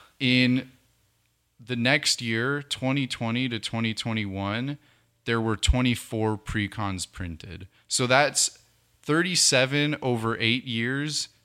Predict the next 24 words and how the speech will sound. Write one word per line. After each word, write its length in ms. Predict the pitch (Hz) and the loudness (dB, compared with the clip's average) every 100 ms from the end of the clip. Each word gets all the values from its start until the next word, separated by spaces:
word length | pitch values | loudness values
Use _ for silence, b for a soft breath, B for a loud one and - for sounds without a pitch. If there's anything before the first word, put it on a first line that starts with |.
| _ | _
to 120 | - 120 | -4 0
twenty-four 840 | - 131 147 143 - 123 120 117 | 2 4 4 2 -2 0 2 2
in 320 | 117 107 101 | 2 0 0
one 300 | 98 104 98 | -2 -2 0
year. 560 | 95 95 80 78 85 92 _ _ _ _ _ _ _ _ _ | -2 -4 -6 -6 -8 -10 _ _ _ _ _ _ _ _ _
Like, 480 | 113 139 139 135 - - B B B B B B - | -2 4 4 4 -2 -14 B B B B B B 0
so 400 | - 175 156 147 | 4 6 4 2
yeah, 320 | 160 113 95 | 0 0 0
they're, 240 | 147 160 135 | 0 0 0
they're 300 | - 165 160 | -4 -2 -2
printing 600 | - 202 190 160 131 - _ - _ - 120 | -2 -2 0 -2 -4 -10 _ -20 _ -16 -2
that. 340 | 131 117 107 | 2 2 2
And 120 | 147 147 | 2 2
then 200 | 151 135 | 0 -4
from 360 | - 160 143 | 2 2 2
twenty 360 | - 175 202 185 | -2 0 0 0
twenty-two 840 | - 165 156 135 - 139 123 104 | -2 -2 -2 -2 0 0 2 0
to 180 | - 120 | -2 -2
now, 380 | 110 117 101 98 | 2 2 2 0
there 180 | 107 107 | 0 0
have 120 | 104 | 0
already 300 | 120 117 113 | 0 0 0
been 260 | 110 107 | -2 -2
thirty-five 1080 | 92 117 120 113 - 117 104 98 92 95 - | -2 -2 -2 -2 -2 2 2 2 -2 -10 -16